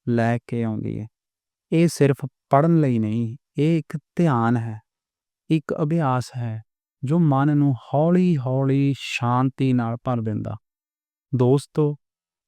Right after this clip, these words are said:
ਤੁਸੀਂ ਆਪਣੇ ਦਿਨਚਰਿਆ ਵਿੱਚ ਪੰਜਾਬੀ ਕਵਿਤਾ ਜੋੜ ਸਕਦੇ। ਸਵੇਰੇ ਦੀ ਸ਼ੁਰੂਆਤ ਇੱਕ ਛੋਟੇ ਸ਼ਬਦ ਨਾਲ ਕਰੋ। ਰਾਤ ਨੂੰ ਸੌਣ ਤੋਂ ਪਹਿਲਾਂ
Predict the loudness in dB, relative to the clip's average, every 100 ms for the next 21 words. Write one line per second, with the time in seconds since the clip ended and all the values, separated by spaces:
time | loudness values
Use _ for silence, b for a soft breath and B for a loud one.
0 | -2 -2 2 0 0 0 0 2 2 -2
1 | -4 2 4 4 2 0 0 0 -2 -6
2 | -16 _ _ _ _ 0 2 2 2 0
3 | 0 -2 -4 -2 -2 -2 -2 -4 -4 -6
4 | -8 -8 -8 -10 _ _ _ _ _ -14
5 | -2 2 4 4 2 2 0 -2 0 0
6 | 0 -2 -6 _ _ _ -8 -8 -6 -10
7 | -6 2 2 4 0 0 0 -2 0 0
8 | -2 -2 -4 -6 -10 -10 -14 _ _ _
9 | _ _ -2 2 4 2 2 2 0 0
10 | 0 2 2 -2 -6 -4 -2 -2 -4